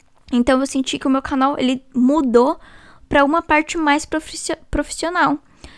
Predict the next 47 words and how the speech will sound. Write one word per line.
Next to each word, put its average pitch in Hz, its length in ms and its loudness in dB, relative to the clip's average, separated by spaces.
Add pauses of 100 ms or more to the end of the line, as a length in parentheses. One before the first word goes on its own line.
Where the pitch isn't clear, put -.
(160)
Só - 140 -4
que 311 60 -4
nesse 381 240 -2
ponto 330 360 0
que 262 120 -2
ele 233 80 2
mudou, 226 520 2 (1700)
eu 330 200 0
comecei 330 600 -2
a 294 40 -6
sentir - 360 -6
a 202 100 0
necessidade 285 720 -4
de 339 160 -4
ter 339 260 0
mais 302 220 0
retorno, 220 640 -4 (680)
sabe? 220 580 0 (600)
Eu 330 200 6
não 403 140 -2
tô 349 120 0
falando 262 440 2
que 285 100 0
eu 277 60 4
faço 233 420 -2
pelos 254 380 2
números, - 640 -6 (160)
tá? 208 340 2
É, - 260 0
é 233 40 0
complicado 277 520 -2
falar 254 220 0
sobre 240 240 -4
isso 247 100 -8
porque - 120 -4
eu - 20 0
não 262 80 0
tô 277 100 -2
falando 262 360 -2
que - 80 -4
eu 254 40 -4
tô 262 160 -4
na 254 80 0
internet 254 440 -2
só 233 120 -6
pelos 247 360 -2
números. 226 440 0